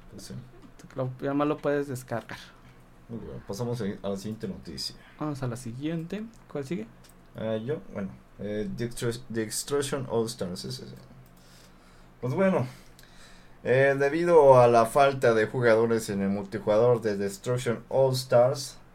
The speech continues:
Speaker 1: van a implementar bots para que no te sientas solo en ese multijugador.
Speaker 2: <laughs>
Speaker 1: Pues bueno, este, este juego es,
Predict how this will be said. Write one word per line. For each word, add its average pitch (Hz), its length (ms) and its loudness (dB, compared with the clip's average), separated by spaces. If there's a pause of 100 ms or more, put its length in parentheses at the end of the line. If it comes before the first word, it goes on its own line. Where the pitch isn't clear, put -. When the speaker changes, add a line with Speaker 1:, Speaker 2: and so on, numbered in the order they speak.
(160)
Speaker 1:
van 131 280 -2
a 135 40 -4
implementar 131 720 0 (160)
bots 127 540 -2 (220)
para 98 260 -4
que 101 120 -6
no 110 160 -4
te 113 140 -6
sientas 120 260 -4
solo 120 300 2
en 107 80 -4
ese 123 240 -2
multijugador. 185 760 8
Speaker 2:
<laughs> - 60 -8 (760)
Speaker 1:
Pues 123 120 0
bueno, 165 200 0 (180)
este, 123 1000 2 (800)
este 147 240 -6
juego 165 240 0
es, - 180 -8